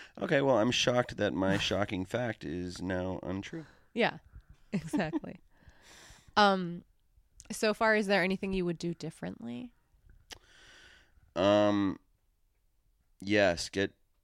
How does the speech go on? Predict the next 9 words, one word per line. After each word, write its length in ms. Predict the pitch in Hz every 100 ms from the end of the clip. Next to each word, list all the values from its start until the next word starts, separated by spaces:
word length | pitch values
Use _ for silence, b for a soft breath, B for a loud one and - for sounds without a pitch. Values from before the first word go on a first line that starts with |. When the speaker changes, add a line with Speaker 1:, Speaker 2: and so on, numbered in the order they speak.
| -
Speaker 1:
as 160 | 92
much 260 | 90 90 -
sleep 300 | - 87 82
as 180 | 80 69
you 80 | 71
can 420 | - 69 58 60 _ _ _ _ _ _ _ _ _ _ _
before 480 | - 73 - 67 62
it 80 | 55
happens. 460 | - 50 - 50